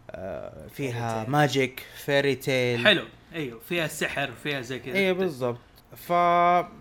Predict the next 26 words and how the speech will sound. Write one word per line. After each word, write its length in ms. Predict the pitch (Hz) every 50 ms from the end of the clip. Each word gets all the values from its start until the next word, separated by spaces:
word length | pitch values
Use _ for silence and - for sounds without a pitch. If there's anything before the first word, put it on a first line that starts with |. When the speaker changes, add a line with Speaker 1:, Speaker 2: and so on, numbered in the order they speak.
| 160 165 160 - - _ _ - 185
Speaker 1:
this 200 | 175 180 185 160
is 40 |
my 340 | 165 170 147 147 143 135 135
idea، 40 | 139
يعني، 400 | 156 151 135 123 120 120 117 117
of 20 | - - -
fantasy. 360 | 143 143 127 120 110 - -
يعني 280 | 107 107 110 113 113 117
حتى 240 | 139 135 123 131
مع 220 | 117 117 117 113 113
البرامج، 540 | 113 107 127 135 135 131 131 123 117 110 - - - _ - -
يعني 160 | 120 123 131
ما 140 | 156 180 190
في 440 | 156 170 170 165 160 156 151 147 143
مسلسلات 840 | 139 135 - 156 147 - - 147 147 175 175 170 170 170 - - - -
كثيرة 440 | - - - - 165 165 160 151
في 160 | 135 - - 139
الأساس 380 | 131 123 117 - 151 127 127
إن 140 | 127 123 120
عندنا 420 | 117 123 131 135 123 123 113 110 107 113 113 117
أو، 200 | 120 117 110 120
أو 80 | 120
موجودة 420 | 120 123 123 127 123 151 151 131 123
مسلسلات 400 | 117 113 120 117 143 147 147 139
أمريكية 500 | 135 123 131 123 127 - 165 147 127 120
فانتسي، 680 | - - 175 190 202 190 - 196 - - 226 233